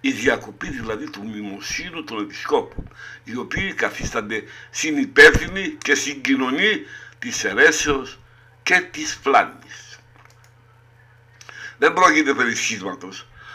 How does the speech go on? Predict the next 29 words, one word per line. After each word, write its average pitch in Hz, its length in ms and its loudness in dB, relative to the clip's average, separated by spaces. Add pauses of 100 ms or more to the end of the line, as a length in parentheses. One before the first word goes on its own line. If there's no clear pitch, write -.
(200)
αλλά 113 260 2
περί 123 260 0
θεαρέστου 113 880 0
ομολογίας. 101 920 -12 (600)
Καλούμε 160 460 2
τα 127 140 6
μοναστήρια 120 600 2
και 110 140 -4
τις - 200 -8
αδελφότητες 104 800 0 (420)
που 135 140 6
ορθοτομούν 143 680 6
κατά 120 280 6
τα 117 140 8
άλλα 131 300 10
τον 120 280 -2
λόγο 147 280 10
της - 160 -8
αληθείας 135 680 4 (380)
να 127 160 8
εφαρμόσουν 135 880 6 (100)
όσα 147 440 6
χρόνια 123 600 0
τώρα 135 640 6 (680)
διδάσκουν 113 680 8
με 110 140 -4
τα 107 160 2
βιβλία 135 400 6
τους 110 200 -6